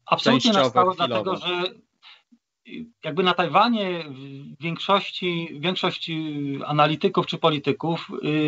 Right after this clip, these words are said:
Speaker 1: y, od samego początku jeden kraj, dwa systemy, y, postrzegała,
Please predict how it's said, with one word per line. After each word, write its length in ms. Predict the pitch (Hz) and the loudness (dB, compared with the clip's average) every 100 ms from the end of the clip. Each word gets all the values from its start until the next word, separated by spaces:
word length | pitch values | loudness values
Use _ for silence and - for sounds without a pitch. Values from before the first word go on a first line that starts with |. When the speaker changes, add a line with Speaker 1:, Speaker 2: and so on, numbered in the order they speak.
| 151 | 0
Speaker 1:
y, 80 | 151 | 0
od 120 | 165 | 2
samego 320 | 180 190 196 | 4 6 4
początku 760 | 185 160 180 185 - 160 143 135 | 2 4 2 2 0 2 4 4
jeden 260 | 139 165 175 | 0 0 4
kraj, 160 | 170 | 4
dwa 140 | 147 147 | 4 2
systemy, 680 | 147 - 156 156 156 147 - - - - _ _ _ | 0 -4 0 0 2 0 -2 -10 -20 -20 _ _ _
y, 400 | - 135 135 135 | 0 4 4 2
postrzegała, 880 | 160 147 - 139 151 156 160 151 147 | 0 0 0 4 4 6 6 6 4